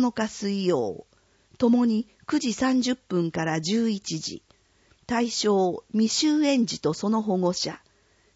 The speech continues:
定員、各先着十組程度。申し込み問い合わせ。十月七日までに各保育園。湘南保育園、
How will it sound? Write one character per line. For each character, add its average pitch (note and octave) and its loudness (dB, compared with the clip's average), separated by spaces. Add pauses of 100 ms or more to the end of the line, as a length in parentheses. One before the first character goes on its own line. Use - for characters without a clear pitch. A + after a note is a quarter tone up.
(100)
定 B3+ 6
員、 G#3+ 0 (320)
各 - -2
先 D4 2
着 C#4 -4
十 F#3+ -4
組 C4 0
程 G#3 2
度。 - -10 (540)
申 D4 4
し - -4
込 C4 0
み B3+ 2
問 A3 2
い G#3+ 2
合 G3+ 2
わ G3 0
せ。 C#3+ -6 (440)
十 C#4+ 2
月 D4+ 0
七 C4+ 4
日 B3+ -2
ま A#3 0
で D#3+ 0
に D#3 -4 (200)
各 C4+ -4
保 F#3+ 0
育 F#3+ -2
園。 F2+ -8 (420)
湘 D4 2
南 C4+ 2
保 B3 -2
育 A3 -2
園、 C#3+ -4